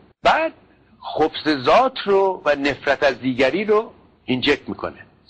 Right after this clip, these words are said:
"صراط الذین انعمت علیهم غیر المغضوب علیهم ولا الضالین"، یعنی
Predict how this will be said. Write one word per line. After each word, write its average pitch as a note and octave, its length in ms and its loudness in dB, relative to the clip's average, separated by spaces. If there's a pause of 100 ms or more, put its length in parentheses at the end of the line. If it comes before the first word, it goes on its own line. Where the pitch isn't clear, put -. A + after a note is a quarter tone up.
"صراط E3 360 4
الذین C3 460 0
انعمت B2+ 500 0
علیهم F#3+ 480 2
غیر D#3+ 360 2
المغضوب C#3 420 0
علیهم C#3+ 220 -2
ولا C3 160 2
الضالین"، A2 520 -2 (640)
یعنی C#3+ 500 0